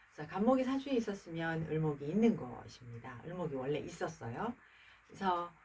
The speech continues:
어, 만약에 간목이 사주에 없으면 을목은 새로운 시작입니다. 간목이 있고 을-, 을사년은 원래 하던 것을 하고, 간목이 사주에 없는데, 어, 을목이,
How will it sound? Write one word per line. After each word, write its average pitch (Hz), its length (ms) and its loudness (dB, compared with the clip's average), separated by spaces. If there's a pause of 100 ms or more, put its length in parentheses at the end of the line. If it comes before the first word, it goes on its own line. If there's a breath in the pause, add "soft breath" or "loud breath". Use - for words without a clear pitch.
(220 loud breath)
어, 147 260 -2
만약에 202 640 6
간목이 190 520 -2
사주에 254 360 4
없으면 208 720 0
을목은 196 480 4
새로운 294 480 0
시작입니다. 185 880 -4 (680 loud breath)
간목이 226 440 6
있고 262 260 6
을-, 180 340 6
을사년은 180 680 0
원래 151 220 2
하던 240 320 0
것을 202 300 -4
하고, 165 400 -6 (420 loud breath)
간목이 156 460 -2
사주에 240 340 4
없는데, 147 800 2
어, 139 280 -6
을목이, 170 640 0